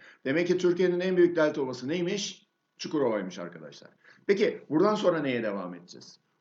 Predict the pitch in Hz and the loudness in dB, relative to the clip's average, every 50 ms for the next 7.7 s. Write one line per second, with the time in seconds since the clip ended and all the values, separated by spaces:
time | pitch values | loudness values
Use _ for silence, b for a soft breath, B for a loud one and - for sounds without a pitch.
0 | - 120 131 143 175 190 185 - 185 185 190 180 - 175 170 165 156 139 135 120 | -8 -6 -2 0 0 0 0 -2 -4 -4 -4 -4 -2 -2 -2 0 -2 -2 -2 -4
1 | 107 101 - 92 92 87 82 82 85 82 - - 95 95 110 147 160 160 160 - | -4 -6 -6 -10 -12 -12 -12 -12 -14 -16 -12 -10 -8 -6 -6 -6 -6 -8 -12 -18
2 | _ _ - 98 107 123 143 170 196 202 196 202 202 - - - - - - - | _ _ -10 -6 -4 -2 2 4 4 4 4 4 0 0 -2 -2 -4 -6 -10 -6
3 | - 127 123 123 120 - - 127 110 98 104 - 175 185 175 175 180 190 185 185 | -4 -2 0 0 0 -2 -4 -6 -6 -6 -6 -4 -2 0 2 2 2 2 0 -2
4 | - - 147 143 143 - 180 175 185 175 175 160 - 147 139 131 123 127 131 117 | -4 -4 -6 -6 -4 -4 -2 0 2 2 2 0 2 0 0 0 -2 -4 -6 -6
5 | - 135 113 110 110 107 101 101 - - 92 87 - 135 139 151 147 147 135 120 | -6 -6 -6 -6 -4 -6 -6 -8 -8 -10 -14 -10 -6 -4 -4 -2 -2 -2 -2 -4
6 | 113 107 110 113 104 98 - - 95 90 95 92 135 160 170 160 135 135 123 120 | -4 -6 -6 -6 -8 -8 -8 -8 -10 -10 -8 -6 -4 -2 -2 0 0 -2 -2 -2
7 | 113 113 110 107 104 104 101 104 - - 104 95 - - | -2 -2 -4 -4 -4 -6 -6 -8 -10 -10 -10 -10 -10 -12